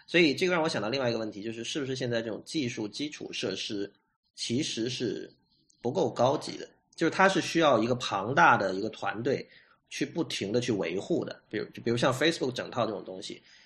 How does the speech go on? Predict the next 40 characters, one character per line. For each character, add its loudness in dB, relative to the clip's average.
要 4
有 4
人 0
不 0
停 -4
地 0
去 -2
调 0
整 -2
算 -2
法， -4
不 -6
停 -6
地 -4
去， -2
去， -2
去 -2
维 -2
护 0
的， -4
它 -2
才 -2
能 2
够 4
运 2
转 -4
得 -8
起 -4
来。 -6
这 6
部 2
分 0
成 -4
本 0
已 -4
经 -8
非 0
常 -2
高 4
了。 -4